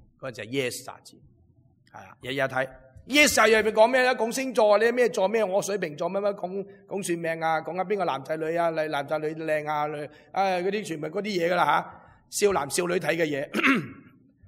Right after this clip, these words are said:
咁我哋一個月啊，成日得閒呢，就睇個，預備我自己嘅心，能夠呢，係要同佢哋溝通，就好似保羅所講嘅。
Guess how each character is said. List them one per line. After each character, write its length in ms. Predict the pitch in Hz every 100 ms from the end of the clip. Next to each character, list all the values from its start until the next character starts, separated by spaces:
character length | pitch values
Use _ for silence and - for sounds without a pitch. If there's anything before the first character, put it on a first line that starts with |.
| _ _ _ _ _ _ _ _ _ _ _ _ -
咁 180 | 247 285
我 140 | 247
哋 160 | 233 277
一 40 |
個 100 | 247
月 140 | 220 208 -
啊， 500 | 220 254 - - -
成 140 | -
日 40 | 160
得 180 | 202 214
閒 180 | 156
呢， 220 | 170 180 156
就 60 |
睇 140 | 147 165
個， 80 | 165 - _ _ _ _ _ _ _ _ _ _ _ _ _ _ _ _
預 260 | 262 262 247
備 220 | 233 226
我 80 | 240
自 100 | 196
己 100 | 190
嘅 220 | 233 233
心， 280 | - 226 220 - - - - _ _ _ _ _ _ _ _ _ _ _ _
能 180 | 196 208
夠 140 | 233
呢， 60 | 285 247
係 120 | 202
要 140 | 214 214
同 160 | 196
佢 100 | 196
哋 60 | 240
溝 420 | 226 - - 277
通， 200 | 247 277 277 - - - - _ _ _ _ _ _ _ _ _
就 100 | 240
好 80 | 254
似 120 | 269
保 160 | 208
羅 120 | 240 190
所 200 | 185 202
講 180 | 190
嘅。 160 | 208 175